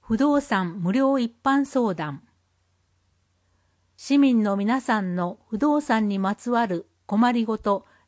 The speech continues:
悩みなどの解消を目指し、毎月第一、第三月曜日に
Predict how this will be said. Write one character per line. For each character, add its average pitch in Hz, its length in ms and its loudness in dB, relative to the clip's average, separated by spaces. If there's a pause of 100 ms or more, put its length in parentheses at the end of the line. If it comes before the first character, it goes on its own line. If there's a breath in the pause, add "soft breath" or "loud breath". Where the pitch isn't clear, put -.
悩 233 300 0
み 262 160 0
な 240 180 0
ど 220 140 -2
の 185 140 -2
解 240 240 -2
消 240 340 0
を 220 60 0
目 208 80 0
指 202 180 -2
し、 - 260 -12 (600)
毎 208 240 0
月 - 440 -14 (220)
第 226 300 0
一、 233 400 -6
第 247 260 -2
三 254 300 0
月 240 280 -4
曜 233 200 0
日 185 120 -6
に 165 220 -10